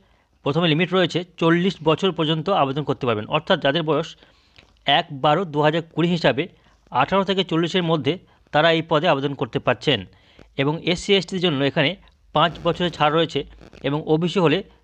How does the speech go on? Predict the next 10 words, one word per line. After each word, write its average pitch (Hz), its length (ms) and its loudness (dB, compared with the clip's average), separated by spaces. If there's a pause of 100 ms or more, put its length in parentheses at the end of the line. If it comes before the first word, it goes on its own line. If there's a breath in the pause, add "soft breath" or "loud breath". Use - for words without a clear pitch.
(100 soft breath)
তিন 156 180 -2
বছরের 156 300 0
ছাড় 135 200 2
পাওয়া 131 180 4
যাবে। 107 200 0 (920 soft breath)
এরপর 196 200 2 (160)
এডুকেশনাল 175 380 0
কোয়ালিফিকেশন 147 500 -2 (120)
অর্থাৎ 175 260 0 (160)
শিক্ষাগত 180 280 0